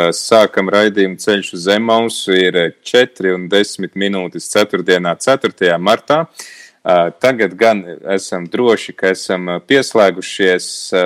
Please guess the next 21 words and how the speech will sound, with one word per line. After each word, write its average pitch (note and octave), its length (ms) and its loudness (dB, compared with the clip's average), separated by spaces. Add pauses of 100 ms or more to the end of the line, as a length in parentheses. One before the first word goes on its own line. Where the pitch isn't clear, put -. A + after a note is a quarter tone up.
liels F#2 240 -2
paldies F2+ 540 -2 (100)
arī E2+ 240 -4
mūsu E2+ 560 -6
tehniskajam F2+ 680 0
atbalstam. E2+ 580 0
Jēkab, F2 460 0 (100)
tu D#2+ 240 -2
esi, E2+ 480 -2
ā, E2+ 160 -6
lielisks. G2+ 680 2 (100)
Ā, F2 160 2
mēs E2+ 280 -6
varam E2+ 340 -2 (580)
atkal, E2+ 500 2
ā, E2+ 200 2 (100)
tikties, F#2 720 2
ā, F2 160 2
šajā F2 400 2
raidījumā, F#2+ 560 0
lai G2 240 -2